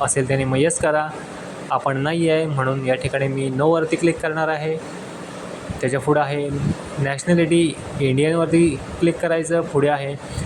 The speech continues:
आपण महाराष्ट्र, महाराष्ट्र राज्याचे रहिवासी आहात का? तर होय म्हणून मी येसवरती क्लिक करतो. पुढे तुमच्याकडं डोमिसाइल सर्टिफिकेट असेल तर ते कोणी इश्यू केलं त्याचे डिटेल्स द्या, नाहीतर बर्थ सर्टिफिकेट किंवा लिव्हिंग सर्टिफिकेट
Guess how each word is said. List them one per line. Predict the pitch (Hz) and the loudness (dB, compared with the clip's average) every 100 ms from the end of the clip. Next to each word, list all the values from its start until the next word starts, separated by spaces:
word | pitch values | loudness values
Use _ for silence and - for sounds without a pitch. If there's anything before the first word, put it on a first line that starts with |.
| - - - | -8 -10 -2
आपण | 131 143 143 | 0 0 0
महाराष्ट्र, | 139 151 147 143 | 0 -2 -2 -2
महाराष्ट्र | 143 127 147 143 151 | -2 0 -2 0 2
राज्याचे | 143 135 143 143 | 2 2 2 4
रहिवासी | 135 139 143 156 | 4 2 2 2
आहात | 135 135 147 | 0 -2 0
का? | 139 135 | 0 0
तर | 139 | 0
होय | 127 147 151 | 2 2 2
म्हणून | 147 143 143 | -2 -2 -2
मी | 143 | 0
येसवरती | 147 151 170 160 | 0 2 0 0
क्लिक | 165 170 | 2 2
करतो. | - 156 170 170 - - - - 143 | 2 0 2 2 0 -10 -12 -4 2
पुढे | 139 143 139 | 4 4 4
तुमच्याकडं | 143 135 143 139 | 4 4 2 0
डोमिसाइल | 135 139 151 160 147 | 0 2 0 0 0
सर्टिफिकेट | 151 147 147 147 | 0 0 0 0
असेल | 151 160 151 151 - - - - | 0 2 -2 -2 -10 -12 -12 -4
तर | 135 | -4
ते | - 151 147 165 175 180 - | 2 4 4 0 -4 -6 -2
कोणी | 151 170 170 | 0 4 2
इश्यू | - 165 | 2 2
केलं | 165 165 165 | 4 2 2
त्याचे | 156 143 | 0 0
डिटेल्स | 160 160 170 160 | 0 2 2 2
द्या, | 160 165 160 160 - | 2 2 0 -4 -4
नाहीतर | 139 131 131 | -2 0 0
बर्थ | 123 165 | 2 2
सर्टिफिकेट | 160 156 160 156 143 | 2 2 4 4 2
किंवा | 151 151 | 4 4
लिव्हिंग | 151 147 | 4 2
सर्टिफिकेट | 147 143 143 135 143 | 2 0 2 2 0